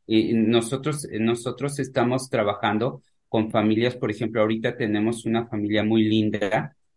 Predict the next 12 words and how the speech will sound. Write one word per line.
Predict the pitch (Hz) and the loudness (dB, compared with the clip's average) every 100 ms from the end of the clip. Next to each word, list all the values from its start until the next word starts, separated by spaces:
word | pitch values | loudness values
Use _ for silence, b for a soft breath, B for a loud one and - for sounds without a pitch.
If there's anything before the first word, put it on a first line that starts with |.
| - | -8
de, | 101 101 95 92 | 2 4 4 0
de | 92 95 95 | 2 0 2
Toronto, | 104 107 110 110 110 | 0 2 2 2 -2
Canadá, | 104 95 95 104 135 - - _ - | -2 -2 0 2 2 0 -10 _ -10
¿no? | 85 - - _ - - - | -4 -4 -4 _ -20 -16 0
Este, | 113 110 107 - 113 110 - | 4 4 0 -4 -2 -2 -2
que | - 120 | 0 2
ellos | 120 143 143 - | 4 2 0 -8
son | - 131 | 0 2
vocación | 143 147 135 - 120 | 2 0 -2 0 -2
pareja, | 120 117 120 - 131 | 2 2 2 0 0
pero, | 120 104 104 | 2 0 0